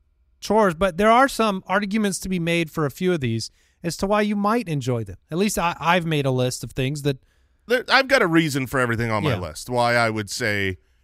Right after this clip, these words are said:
Speaker 2: I would like this chore. I also have a special chore on my list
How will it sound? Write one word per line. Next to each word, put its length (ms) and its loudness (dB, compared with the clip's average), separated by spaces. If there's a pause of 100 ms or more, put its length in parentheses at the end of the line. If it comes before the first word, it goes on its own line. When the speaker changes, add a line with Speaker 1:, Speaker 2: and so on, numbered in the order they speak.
(220)
Speaker 2:
I 140 0
would 220 0
like 220 0
this 160 -6
chore. 300 -6
I 120 6
also 280 4
have 140 0
a 40 -2
special 400 -2
chore 240 -2
on 100 -4
my 120 -6
list 480 -10